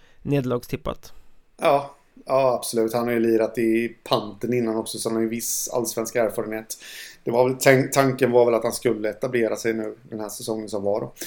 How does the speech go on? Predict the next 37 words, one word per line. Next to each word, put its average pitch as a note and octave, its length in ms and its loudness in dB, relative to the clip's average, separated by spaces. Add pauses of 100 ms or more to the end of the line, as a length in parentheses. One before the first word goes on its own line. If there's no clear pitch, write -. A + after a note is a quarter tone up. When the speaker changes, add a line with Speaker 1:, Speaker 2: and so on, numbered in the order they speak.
(440)
Speaker 2:
i A#2 120 -2
Kristianstad, A#2+ 560 -2
men, A#2 340 -2
eh, A#2 200 0
det A#2 80 0
blev A2+ 220 2
inte A2+ 180 -4
så. A2+ 280 -6
Men, A#2 380 -4
eh, A#2 340 -2 (540)
jag A#2+ 80 0
har B2 80 10
gjort B2+ 200 6
det C3 100 8
riktigt B2 380 0
bra A#2 160 4
i A2+ 40 4
ettan A2+ 320 -2
innan A2 360 -4
och A2 100 -6
här A2+ 180 4
har A2 200 2
de A2 180 -2
ju... A2 240 0 (1160)
Här D3+ 120 6
har D#3+ 180 12
de D#3 120 10
ju D#3+ 80 8
verkligen D#3 400 8
någon, D3+ 280 6
någon, D3+ 640 2 (420)
någonting... D3 580 4 (540)
Eh, B2 360 2
eller C#3+ 140 8
någon D3+ 440 4
att A2+ 200 -4
bygga C3 380 2